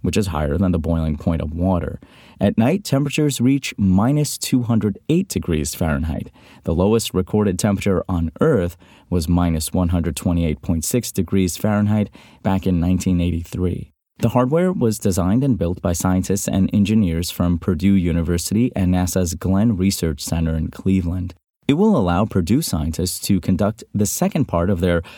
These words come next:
flow, boiling, and condensation experiment, or F B C E, which has been collecting data aboard the I S S since twenty twenty-one.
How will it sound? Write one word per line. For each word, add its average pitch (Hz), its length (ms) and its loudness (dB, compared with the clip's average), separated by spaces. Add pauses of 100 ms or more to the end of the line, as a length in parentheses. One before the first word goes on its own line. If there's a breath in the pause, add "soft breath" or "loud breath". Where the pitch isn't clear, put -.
(100 loud breath)
flow, 120 520 0
boiling, 95 720 0
and 98 220 2
condensation 131 840 0
experiment, 95 720 -2
or 87 400 0 (260 loud breath)
F 85 320 -4
B 80 200 0
C 78 400 -2
E, 98 420 2 (320 loud breath)
which 90 220 -2
has 82 200 -2
been 80 200 -2
collecting 85 640 -2
data 95 340 0
aboard 85 320 0
the 85 160 0
I 85 140 0
S 85 140 -2
S 85 160 -2
since - 380 -2
twenty 87 300 -4
twenty-one. 87 720 -4